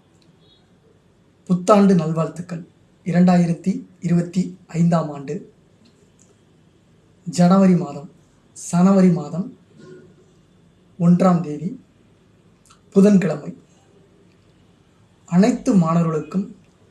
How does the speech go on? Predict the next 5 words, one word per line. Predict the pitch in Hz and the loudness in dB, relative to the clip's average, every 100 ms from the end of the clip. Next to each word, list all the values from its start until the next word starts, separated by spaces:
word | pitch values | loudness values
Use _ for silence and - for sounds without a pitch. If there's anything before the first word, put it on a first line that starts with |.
| _ _ _ _ _ _ _ | _ _ _ _ _ _ _
கல்வி | - 180 196 190 | -2 0 2 0
செல்வம் | - 175 160 147 - - | 0 -2 -2 -10 -14 -12
கிடைத்து, | 156 156 - 180 - _ _ _ _ _ _ _ | -8 -8 -8 -12 -12 _ _ _ _ _ _ _
அனைத்து | - 180 254 - 202 | -4 -2 -2 -4 -6
பொதுமக்களுக்கும் | 180 180 196 175 160 156 175 190 | 0 2 2 0 -4 -6 -8 -8